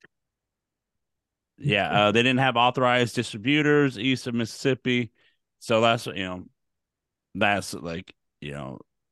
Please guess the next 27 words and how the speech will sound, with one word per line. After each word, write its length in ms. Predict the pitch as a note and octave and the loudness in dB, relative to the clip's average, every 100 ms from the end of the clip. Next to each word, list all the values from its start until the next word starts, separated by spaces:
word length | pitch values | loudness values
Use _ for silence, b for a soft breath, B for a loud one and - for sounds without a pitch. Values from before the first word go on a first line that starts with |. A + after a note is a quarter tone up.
| _ _ _ - | _ _ _ -8
some, 380 | - C3 B2+ | 2 4 6
uh, 460 | A#2+ A2 G#2+ G2+ G2 b b b b b _ | 6 6 6 6 2 b b b b b _
one, 280 | - A2+ B2 | -4 0 2
another 440 | G#2 A#2+ A#2+ A#2+ A2+ | 4 2 4 2 2
thing 220 | B2+ A2 | 0 -2
was 100 | G#2 | -2
just, 220 | - G#2+ | -4 -4
like, 280 | A2+ G#2+ G2+ - | 0 0 -2 -4
the 840 | G#2+ G#2 G#2 G#2+ G#2 G#2 G#2 G#2 G2+ _ _ _ _ _ _ - | -6 -4 -2 -2 -2 -2 -2 -4 -6 _ _ _ _ _ _ -2
director 380 | B2 B2 B2 B2+ | 2 2 2 2
overheard 680 | A2 A#2 A2 G#2 A#2 A2+ G#2 | 2 2 0 0 0 0 -2
doing 220 | A2+ A2 | -4 -2
on 140 | G#2+ G#2 | -2 -4
a 60 | |
film 280 | F#2+ A2 G#2 | -4 -6 -4
about 180 | G#2 G2 | 0 0
how 280 | G#2 F#2+ F#2 | 0 -2 -4
it 20 | |
was 220 | F#2 - - | -8 -10 -6
illegal 460 | A2 A2 A2 G2 | -2 2 2 0
to 80 | F2+ | -4
do 200 | F2+ F#2 | -4 -2
that. 180 | F#2 F2+ | 0 0
And 140 | F2+ | 0
he's 120 | B2 G2+ | -2 -2
like, 140 | G2 | -2
"Huh, 220 | E3+ C3+ | 0 -2